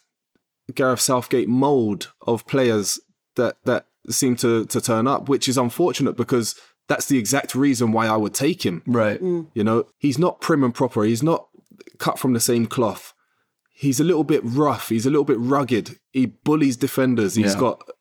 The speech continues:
Speaker 1: like, really great work ethic, great work rate. His penalties, his record in penalties
Speaker 2: Yeah, it's
Speaker 1: is
Speaker 2: ridiculous, isn't it?
Speaker 1: phenomenal. It's, it's something like twenty-five goals out of twenty-six penalties, and the one he missed was, like, years ago. He's got a big physical presence about him.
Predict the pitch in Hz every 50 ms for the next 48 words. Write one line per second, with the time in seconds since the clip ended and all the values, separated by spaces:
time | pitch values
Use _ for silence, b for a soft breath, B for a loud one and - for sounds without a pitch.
0 | _ _ _ 113 131 123 117 95 98 120 135 156 151 143 135 117 107 - 127 139
1 | 139 123 - 107 131 135 131 117 - 127 110 - 117 - - - - - - 143
2 | 147 135 - 113 131 135 123 104 - 127 113 101 98 120 - - - - 185 208
3 | 196 156 - - 117 101 92 85 - - - 135 120 117 160 190 - - 180 147
4 | 143 131 131 - 170 175 107 - - 101 98 104 90 - 98 117 113 110 117 107
5 | 95 202 208 - 143 117 101 90 - B B B B B B B B B B _
6 | _ - 160 160 170 - 175 - 208 226 233 - 208 190 139 160 160 123 113 -
7 | - _ _ - - - - 180 170 160 - 160 143 - - 156 156 151 143 127
8 | - 147 147 139 120 110 123 - - 127 120 - 117 - - 135 131 123 - -
9 | 127 98 - - 139 147 113 87 98 95 92 107 107 117 123 147 151 147 127 120
10 | 147 165 127 - - 113 110 95 95 110 110 104 85 92 107 135 170 175 160 123
11 | 113 101 90 95 87 80 B B B B B B B B B B B B B B
12 | _ - - 156 156 123 - 156 - 117 - 170 160 139 - - 165 151 135 135
13 | - 151 131 - 165 147 131 131 113 - - 139 131 127 110 117 131 127 127 -